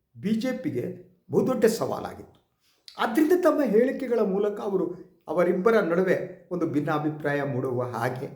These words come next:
ಅಥವಾ ಭಿನ್ನಾಭಿಪ್ರಾಯ ಇದೆ ಅಂತ ಅದನ್ನು ತೋರಿಸಿಕೊಡುವ ಹಾಗೆ ಪ್ರಯತ್ನ ಮಾಡ್ತಿದ್ರು.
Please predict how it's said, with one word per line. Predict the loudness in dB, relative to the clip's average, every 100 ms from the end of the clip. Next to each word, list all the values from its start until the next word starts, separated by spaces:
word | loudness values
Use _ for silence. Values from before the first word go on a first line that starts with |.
| -20 _
ಅಥವಾ | 2 4
ಭಿನ್ನಾಭಿಪ್ರಾಯ | 4 4 2 2 -2 -2 0 0
ಇದೆ | 0 2 2
ಅಂತ | 2 -4 -10 -16 _ _ _ _ -6
ಅದನ್ನು | -4 -4 -6 -12 -8
ತೋರಿಸಿಕೊಡುವ | 6 8 8 4 -4 -6 -6
ಹಾಗೆ | -8 -12 -12
ಪ್ರಯತ್ನ | -14 -16 -16 -20
ಮಾಡ್ತಿದ್ರು. | -20 -20 -20 _ _ _